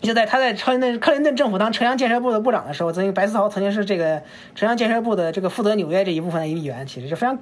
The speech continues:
非常搞有意思的事情。为什么后来现在闹成这样呢？就是怎么说呢？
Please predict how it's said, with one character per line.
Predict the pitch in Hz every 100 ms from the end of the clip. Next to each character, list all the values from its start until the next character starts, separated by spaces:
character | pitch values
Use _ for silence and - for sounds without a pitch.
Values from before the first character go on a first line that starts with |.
| 196
非 | 277
常 | 302
搞 | 196
有 | 165
意 | 392 427
思 | 156
的 |
事 | - -
情。 | - - - - - -
为 | 254
什 |
么 | 226 240
后 | 247
来 |
现 | 254
在 | 247 214
闹 | 233
成 | 220 226
这 | 247
样 | 226 190
呢？ | 185
就 | 180
是 | 180 170 170 - - - -
怎 | 131
么 |
说 | 131 202
呢？ | 202